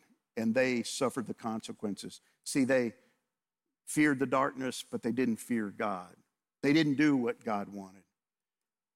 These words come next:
But I love this. "This is how God loved the world. He gave his one and only Son so that everyone who believes in him will not perish but have eternal life.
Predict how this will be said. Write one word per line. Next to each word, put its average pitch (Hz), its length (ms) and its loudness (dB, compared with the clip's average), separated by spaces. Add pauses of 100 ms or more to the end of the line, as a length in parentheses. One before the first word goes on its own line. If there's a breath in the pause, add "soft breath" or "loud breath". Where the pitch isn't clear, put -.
(160)
But 123 100 0
I 123 60 4
love 135 160 4
this. 113 240 -2
"This 165 180 0
is 151 80 -4
how 143 160 4
God 131 300 2
loved 127 180 0
the 127 80 -4
world. 117 340 -2
He 123 100 -4
gave 135 180 2
his 123 140 -4
one 147 220 2
and 160 100 2
only 151 220 2
Son 123 220 -2
so 127 140 -2
that 120 160 0
everyone 160 380 2
who 143 100 2
believes 143 320 0
in 147 80 -2
him 143 160 -2
will 131 100 -2
not 120 220 -4
perish 156 300 2
but 117 100 -8
have 123 160 0
eternal 117 380 -4
life. 101 340 -4